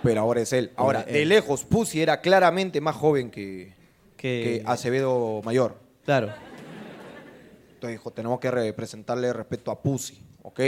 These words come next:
Speaker 1: Luego eso, ustedes pueden tomarse la foto que ustedes quieran, no se preocupen".
Speaker 2: Y llegamos a la esquina y había un señor sentado con una gorrita.
Speaker 1: Apoyado en la baranda, sí.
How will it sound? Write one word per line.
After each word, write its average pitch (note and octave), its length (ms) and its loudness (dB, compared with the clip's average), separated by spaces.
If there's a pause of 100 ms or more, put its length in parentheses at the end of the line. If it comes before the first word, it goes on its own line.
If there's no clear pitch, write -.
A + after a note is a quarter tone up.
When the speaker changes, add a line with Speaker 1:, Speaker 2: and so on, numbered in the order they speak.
(260)
Speaker 1:
Luego A#2+ 380 4
eso, D3+ 280 0 (360)
ustedes A2+ 280 -10
pueden A#2 180 -10
tomarse A2 280 -10
la G#2+ 100 -8
foto A#2 260 -10
que - 80 -20
ustedes A2 240 -8
quieran, G2 320 -6
no G2 80 -12
se G#2+ 120 -10
preocupen". G2+ 420 -12 (500)
Speaker 2:
Y G3 120 0
llegamos D#3+ 460 2
a A3 60 0
la D#3 100 -4
esquina F3 580 0
y D#3 80 -6
había F3+ 260 -4
un B3 320 2
señor B3 460 -2
sentado A#3 520 0
con F#3+ 200 0
una A#3 180 -4
gorrita. A3 540 -4 (160)
Speaker 1:
Apoyado D3+ 320 -2
en - 20 -2
la C3 60 -2
baranda, A#2 280 -4
sí. G2 60 -16